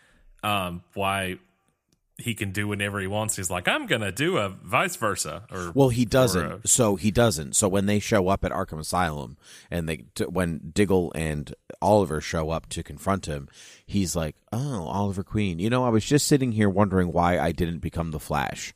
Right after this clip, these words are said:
Speaker 2: And
Speaker 1: Yeah.
Speaker 2: now I get it." So he, he deliberately says, like, he tried to become the Flash, and then, and then he
Speaker 1: But
Speaker 2: messed up, and this is just the thing that happened.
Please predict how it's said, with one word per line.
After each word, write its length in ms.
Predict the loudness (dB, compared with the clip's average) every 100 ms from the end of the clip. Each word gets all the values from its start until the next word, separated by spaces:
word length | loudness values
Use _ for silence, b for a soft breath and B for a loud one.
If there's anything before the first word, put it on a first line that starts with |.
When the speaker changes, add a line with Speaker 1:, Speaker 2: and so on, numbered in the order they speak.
| _ _ -4
Speaker 2:
And 160 | 0
Speaker 1:
Yeah. 220 | 0 -2 -2
Speaker 2:
now 280 | 0 2 2
I 100 | 0
get 220 | -2 -4
it." 200 | -8 -14 B B 0
So 260 | 4 4
he, 260 | 4 0 0
he 120 | 0 2
deliberately 600 | 4 6 8 6 4 0
says, 260 | 0 -2
like, 160 | -4 -4 -4
he 200 | -2 -2
tried 400 | 2 4 4 0
to 80 |
become 400 | -6 -4 -2 -4 -4
the 80 |
Flash, 560 | -4 0 0 -2 -8 -14 b b b b -4
and 180 | -2
then, 360 | 0 -2 -2 -8 -14 _ -20 _ -2
and 180 | 0
then 140 | 0 0
he 60 |
Speaker 1:
But 180 | 0 2
Speaker 2:
messed 260 | 0 0 0
up, 200 | 0 0
and 160 | -2 0
this 160 | 0
is 120 | -2
just 220 | -2 -4 -4
the 100 | -6
thing 240 | -4 -4
that 140 | -6
happened. 460 | -8 -8 -10 -14 -16